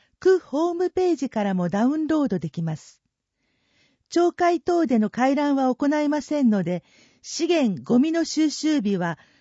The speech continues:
各施設で配布しているカレンダーか、区ホームページ、集積所看板等でご確認ください。問い合わせ先、清掃事務所、電話三六四四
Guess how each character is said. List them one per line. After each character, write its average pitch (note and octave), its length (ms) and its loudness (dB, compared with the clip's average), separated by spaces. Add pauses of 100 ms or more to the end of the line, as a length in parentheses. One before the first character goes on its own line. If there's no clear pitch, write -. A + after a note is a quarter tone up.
(140)
各 E4+ 320 -2
施 - 140 -12
設 D#4+ 260 -2
で G#3 100 0
配 A3 280 -2
布 C#4+ 160 -4
し - 100 -10
て C#4+ 220 -2
い - 20 0
る C#4 140 -2
カ C4+ 160 -4
レ D4 160 0
ン C4 80 4
ダ F3 240 -4
ー - 40 -20
か、 D3 240 -8 (520)
区 F4 180 2
ホ D4+ 320 -2
ー - 20 -4
ム D#4 160 -6
ペ C4 260 0
ー G3 40 0
ジ、 D3 260 -8 (400)
集 E4+ 300 2
積 D#4+ 340 -4
所 C#4+ 220 -2
看 D#4 240 -4
板 D#4 280 -2
等 C#4+ 260 -2
で F#3 100 -4
ご G#3 140 -6
確 B3+ 260 -2
認 A#3 240 4
く - 80 -6
だ G#3 140 -2
さ F3+ 220 -6
い。 - 100 -10 (1040)
問 D#4+ 240 2
い D#4+ 40 0
合 D#4 120 0
わ D4 80 0
せ C4+ 120 -10
先、 A#3 440 -6 (580)
清 E4+ 280 2
掃 E4+ 280 0
事 C#4 140 -2
務 D4 160 -2
所、 - 280 -6 (560)
電 C#4+ 300 2
話 C4 180 -2 (360)
三 E4+ 340 -4
六 E4 240 -2
四 G#3+ 320 2
四 F#3+ 300 -2